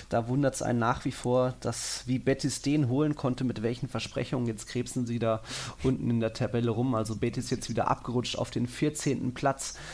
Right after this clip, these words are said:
in La Liga. Und da kann man bestimmt auch die Prognose wagen, dass es Fekir das einzige Saison bei Betis bleibt, weil er da dann doch ein bisschen zu gut ist für diese Mannschaft. Und wenn da die Engländer richtig hingucken,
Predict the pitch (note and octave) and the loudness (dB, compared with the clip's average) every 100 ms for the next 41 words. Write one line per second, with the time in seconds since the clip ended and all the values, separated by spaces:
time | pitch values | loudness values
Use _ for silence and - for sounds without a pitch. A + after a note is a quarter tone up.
0 | A#2+ - C#3+ B2+ A#2+ B2 C3 C3 B2 A2 | -8 0 2 4 4 4 4 4 4 2
1 | - A#2 A2 - C3+ - - - A#2+ - | 2 2 0 0 -2 -2 -4 -4 -4 0
2 | A#2+ A#2+ A2+ G#2+ A2 A#2+ G#2+ G#2 - - | 0 2 2 4 4 2 0 -2 -4 -8
3 | - - - A#2 B2 G#2+ - C#3 C#3+ - | -8 -6 -2 0 0 0 4 6 6 4
4 | B2+ A#2+ A#2+ A2+ A2+ A2+ - - - - | 4 4 4 2 2 0 -4 -12 -4 2
5 | G#2+ G#2+ G#2+ - - G#2+ G#2 - G2 G2 | 2 2 -4 -6 -4 0 0 0 0 2
6 | G2 G#2+ G2+ G#2 - A#2 - G#2+ F2+ - | 2 2 -2 -4 -4 -4 -2 -2 -2 -6
7 | - - - B2 A#2+ A#2 G#2 - - - | -14 -6 -2 -2 0 -2 -2 -8 -12 -20
8 | - A2 - - G#2+ G#2 G2 G2 G2+ G#2 | -8 -6 -6 -4 -2 -2 -2 -2 -2 -4
9 | G2 G2 G2 G2 G2+ G2 F#2+ G2 - G#2+ | -2 -4 -2 -2 0 2 2 -2 -2 0
10 | A2 G#2 F#2+ G2+ - A2+ A2+ A2 G#2+ - | 0 0 -2 -4 -6 -6 -4 -4 -4 -4